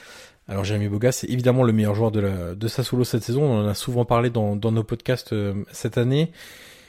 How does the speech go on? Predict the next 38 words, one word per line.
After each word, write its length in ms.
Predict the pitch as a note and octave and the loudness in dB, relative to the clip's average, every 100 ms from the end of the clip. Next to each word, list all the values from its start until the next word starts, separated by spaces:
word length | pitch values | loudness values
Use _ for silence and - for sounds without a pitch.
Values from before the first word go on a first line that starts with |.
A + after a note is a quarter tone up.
| _ _ _ - | _ _ _ -6
En 80 | C3 | 2
fait, 220 | F3+ F3+ | 2 2
il 100 | C3 | 2
a 60 | |
un 40 | A#2 | 2
profil 460 | - C#3 - E3+ | 2 -2 0 -2
qui 300 | F3 - A#2 | -2 0 2
est 160 | A2+ - _ _ _ _ - | 2 -2 _ _ _ _ -12
très 240 | - E3 | -2 2
recherché 580 | D3 B2+ G2+ - B2 C#3 _ _ _ _ - - | 4 2 2 -2 -2 -4 _ _ _ _ -20 -8
aujourd'hui 320 | B2+ A2+ G#2+ A2+ | -2 0 2 2
dans 80 | |
le 40 | A2 | 0
football. 400 | - G#2+ G#2 F#2+ | 0 -2 0 0
C'est-à-dire 380 | - A2+ A2+ - | -2 -4 -4 -4
que 80 | |
c'est 100 | G#2+ | -2
un 80 | A#2 | 0
joueur 220 | A2 B2+ | 2 2
capable 280 | - A#2 A#2 | 2 0 0
de 80 | A#2 | 0
s'inscrire 400 | - A2+ - C3 | -2 -2 0 0
dans 160 | A2+ A2 | 2 2
un 80 | |
collectif, 680 | A2 C3+ B2 - F#3 G#3 - | 2 2 2 0 -4 -4 -6
parce 140 | - G2+ | -8 -4
qu'on 120 | A2+ | 0
le 80 | G2+ | 2
voit 180 | A#2 B2+ | 4 4
avec 220 | G#2+ G2+ | 4 -2
De 80 | G#2+ | 0
Zerbi, 300 | G#2+ A2 B2 | 0 -2 -4
c'est 140 | A#2 | -4
un 40 | |
collectif 460 | G2 A2 G#2 - - | -2 -2 -4 -8 -14
qui 140 | - | -6
est 80 | G2 - | -6 -4
exigeant, 600 | A2 A2 A#2 C3+ E3+ | -6 -4 -2 0 -2